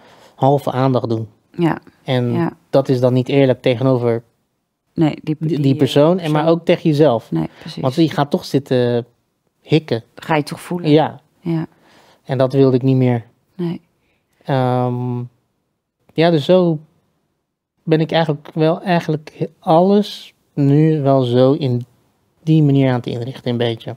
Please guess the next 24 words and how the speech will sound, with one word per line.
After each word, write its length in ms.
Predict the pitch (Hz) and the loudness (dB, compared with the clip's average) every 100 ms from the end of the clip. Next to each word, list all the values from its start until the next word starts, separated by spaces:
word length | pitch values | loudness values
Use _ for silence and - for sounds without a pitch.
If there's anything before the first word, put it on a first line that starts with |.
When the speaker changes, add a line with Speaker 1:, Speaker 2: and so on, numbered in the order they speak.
| - | -16
Speaker 2:
Ja, 280 | _ 185 175 - - _ | _ -6 -6 -10 -20 _
ja. 220 | - 165 - _ _ _ | -10 -8 -8 _ _ _
Wat 140 | 160 | -10
echt 300 | - 170 - | -4 -6 -2
jouw 420 | 165 160 151 160 - | 0 2 0 -2 -4
waarde 380 | 147 139 143 139 | -2 -2 -4 -8
toevoegt, 460 | 147 - - 139 | -12 -12 -12 -8
waar 160 | - 151 | -6 -2
Speaker 1:
Ja. 100 | 151 | 0
Speaker 2:
jij 340 | 135 127 151 - | 0 0 -6 -4
tijd 320 | - 147 147 | 0 0 0
aan 160 | - 147 | -4 -4
wil 120 | 143 | -6
besteden. 540 | 147 143 - - - 135 | -8 -10 -10 -8 0 2
Speaker 1:
Ja, 220 | 131 123 - | 2 0 -6
ja. 340 | 143 131 120 135 - | 0 0 0 -8 -8
En, 300 | 147 120 131 | -4 -4 -4
ehm, 600 | 127 120 117 117 117 120 - _ _ _ _ _ _ _ _ _ _ _ _ _ _ _ _ _ _ _ | -4 -2 -2 -4 -6 -8 -12 _ _ _ _ _ _ _ _ _ _ _ _ _ _ _ _ _ _ _
ja, 300 | 175 185 175 | -2 0 2
ook 120 | 147 | 0
gewoon 220 | - 151 147 | 0 2 4
wel 140 | 139 | 4
wat 180 | 139 139 | 2 2
meer 380 | 139 139 139 | 2 2 2